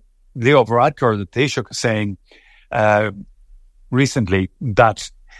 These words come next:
that the government might even look at this kind of thing, because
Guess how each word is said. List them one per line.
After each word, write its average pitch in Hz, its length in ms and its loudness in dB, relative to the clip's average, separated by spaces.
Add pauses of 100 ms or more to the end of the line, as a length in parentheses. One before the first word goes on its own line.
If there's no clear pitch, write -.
(220)
that 120 320 2
the 131 80 -2
government 185 380 0
might 170 160 0
even 135 260 -2
look 156 220 0
at - 80 -2
this 107 260 -4
kind 104 240 -4
of 90 60 -6
thing, 101 200 -4
because 113 600 0